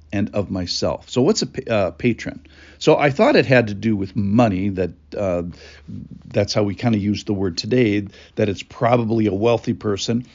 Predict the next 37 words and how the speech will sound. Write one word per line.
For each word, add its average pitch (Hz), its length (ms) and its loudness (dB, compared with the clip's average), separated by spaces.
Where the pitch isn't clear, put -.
which, - 420 -4
which 127 240 0
it 135 100 4
is. 120 240 4
But 120 200 -6
that's 240 220 -2
not 240 180 4
the - 80 -8
first 160 360 -4
thing 95 240 -4
they 87 80 -4
say 92 180 -6
about 80 300 -6
being 82 220 -8
a 78 40 -12
patron. - 540 -10
Um, 92 420 -6
being 190 220 0
a 143 40 0
patron 131 640 -4
is 107 200 -4
a 101 40 -6
protector. - 800 -8
It's - 220 -6
a, 101 160 -6
it's - 180 -6
a 98 60 -4
very 131 440 0
choice 131 560 2
word. 92 280 -4
It's 87 180 -8
a 107 60 -4
word 123 340 2
of 104 120 -2
the 92 100 -2
highest 143 500 -4
dignity, 95 540 -4